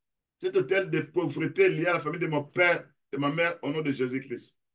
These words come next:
Et vous, esprit opérant dans la pauvreté, quittant ces autels, quand vous me voyez que je suis béni, vous venez confisquer mon argent, vous venez confisquer mon boulot,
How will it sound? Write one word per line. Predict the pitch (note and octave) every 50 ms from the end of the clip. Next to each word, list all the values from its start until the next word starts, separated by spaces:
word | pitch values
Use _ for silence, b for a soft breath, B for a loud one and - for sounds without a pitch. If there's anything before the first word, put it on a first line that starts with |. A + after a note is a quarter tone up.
| _ _ _ _ _ _ _ _ _ _
Et | B2+
vous, | C3+ C3+ C#3+ G#3+ - F#4 - _
esprit | F#3 F3+ D#3 - - E3 G#3+ G3+ -
opérant | - D#3 D3+ - C#3+ D#3 F3 F#3 F3+
dans | E3+ E3 D#3
la | D3 C#3
pauvreté, | C3+ - D#3+ D#3 D3 C#3+ C3 C#3+ C#3+ C#3 C#3 D#3+ C#3+ B2 - - _ _ _ _ _ _ _ _ _ _ _ _ _ _
quittant | D3+ D3 - F#3 F#3 F#3+
ces | F#3+ G3+ F#3 D#3+
autels, | D3 C#3 C#3+ F3+ F#3 F#3+ F#3 F#3 - - _ _ _ _ _ _ _ _ _ _ _ _ _ -
quand | E3 F3 F3+
vous | F#3+ F#3
me | F3 E3
voyez | D3 C3+ C#3+ D#3+ F3 F#3 -
que | D3+ C#3
je | C#3 C#3+
suis | C#3 C#3+ E3 E3+
béni, | D3 C#3 E3 F3 F#3+ G3 G3+ - - - _ _ _ _ _ _ _ _ _ _
vous | - C#3+
venez | D#3 D3 E3+ F3+ G3 F#3+ F#3+
confisquer | - F#3 F3 - - D#3+ D#3+ - F3+ F3+ F3+
mon | E3+ E3+ E3
argent, | D#3 D3+ D3 C3+ F3 F3+ F#3 - - _ _ _ _ _ _ _ _ _ _ _ _ _
vous | - E3
venez | D#3+ F#3 F3+ F#3+ G3 F#3
confisquer | - E3+ D#3+ C#3 D#3 D#3+ D#3 F3+ F#3 F3+
mon | E3+ F3 E3+
boulot, | D#3 D#3 D#3+ E3 F3+ - - -